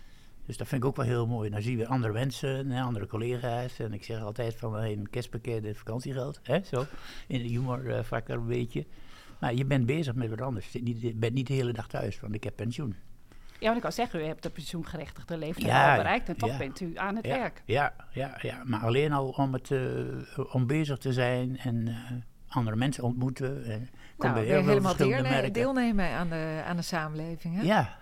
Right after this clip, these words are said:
Speaker 3: Ja.
Speaker 1: ja, ja, dat doe je wel, inderdaad.
Speaker 3: En, eh, een boel veranderd in uw leven in tien jaar tijd.
Speaker 1: Heel veel.
Speaker 3: Hoe is dat, eh, eh, Michiel, in, ehm,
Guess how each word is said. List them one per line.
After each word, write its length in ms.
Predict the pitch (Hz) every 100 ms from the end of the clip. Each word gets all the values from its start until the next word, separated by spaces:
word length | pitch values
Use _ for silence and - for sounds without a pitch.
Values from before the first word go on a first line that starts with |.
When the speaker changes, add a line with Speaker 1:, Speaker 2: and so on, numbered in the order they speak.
| -
Speaker 3:
Ja. 140 | 214
Speaker 1:
ja, 300 | 208 202 117 -
ja, 340 | 247 135 131
dat 140 | 131 120
doe 100 | 160
je 100 | 147
wel, 180 | 104 - -
inderdaad. 540 | 139 127 120 135 - - - - -
Speaker 3:
En, 220 | - 202
eh, 100 | 202
een 120 | 220
boel 160 | 214 220
veranderd 500 | - 170 254 269 262
in 100 | 233
uw 120 | 208
leven 360 | 180 156 151 160
in 100 | 160
tien 160 | 175
jaar 200 | 139 135
tijd. 440 | - 131 208 - - -
Speaker 1:
Heel 200 | - 165
veel. 100 | 104
Speaker 3:
Hoe 240 | - 269 254
is 120 | -
dat, 280 | 240 233 233
eh, 880 | 226 214 202 190 - 180 180 175 170
eh, 80 | 185
Michiel, 520 | 214 - 220 208 -
in, 300 | 196 196 185
ehm, 260 | 180 170